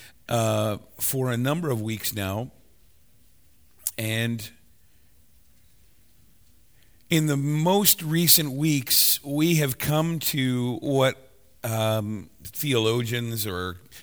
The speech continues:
people who write commentaries, people who use big words, uh, would call the upper room discourse. And all that really essentially means is that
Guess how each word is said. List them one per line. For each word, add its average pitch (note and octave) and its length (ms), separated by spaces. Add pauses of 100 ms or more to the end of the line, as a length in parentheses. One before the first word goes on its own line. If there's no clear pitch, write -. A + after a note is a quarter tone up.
people C#3 240
who B2 160
write A2+ 280
commentaries, A#2 680
people A2 320
who A#2 80
use A2 300
big G#2 180
words, G#2+ 460 (560)
uh, A2+ 200
would A#2+ 320
call C3 240
the A#2+ 220
upper - 240
room B2+ 360
discourse. A2 840 (120)
And A#2+ 420
all G#3+ 160
that F3 240
really D#3 480
essentially C3+ 480
means B2+ 420
is B2+ 320
that - 380